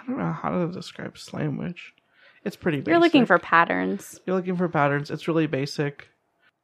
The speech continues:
Speaker 2: But you, like, when you see the pattern, you slap the pile. And if you get it first, you get to keep the cards. And it's like whoever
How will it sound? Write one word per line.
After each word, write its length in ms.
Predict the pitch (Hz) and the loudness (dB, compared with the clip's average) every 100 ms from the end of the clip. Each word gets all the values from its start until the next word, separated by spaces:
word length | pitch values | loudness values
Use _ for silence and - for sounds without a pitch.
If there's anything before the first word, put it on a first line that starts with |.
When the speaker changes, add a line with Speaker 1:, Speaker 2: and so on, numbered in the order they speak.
| _ _ - | _ _ -6
Speaker 2:
But 120 | 135 | -4
you, 140 | 202 | -2
like, 360 | 185 147 - - - - | 0 -2 -4 -20 -20 -8
when 240 | 220 247 | 0 2
you 140 | 240 240 | 2 0
see 240 | - 202 | -2 -6
the 120 | 196 | -4
pattern, 420 | 202 180 165 175 175 | -4 -4 -4 -6 -8
you 120 | 180 | -10
slap 400 | - - 175 - | -4 -2 -2 -2
the 100 | 185 | -8
pile. 560 | - 143 143 113 208 - _ _ _ | -4 -2 -2 -4 -6 -12 _ _ _
And 160 | 196 175 | -10 -8
if 140 | 175 | -8
you 100 | 202 | -10
get 160 | 190 185 | -4 0
it 140 | 170 - | 0 -2
first, 520 | 180 170 - - - | -6 -6 -8 -16 -8
you 100 | 185 | -4
get 180 | - - | -4 -4
to 100 | 185 | -10
keep 240 | - - | -8 -8
the 80 | - | -8
cards. 520 | - - - 226 - - | -2 -2 -2 -10 -12 -6
And 120 | 202 | -4
it's 160 | - | 0
like 200 | 180 180 | 0 0
whoever 520 | - 202 185 175 180 | 4 4 4 2 0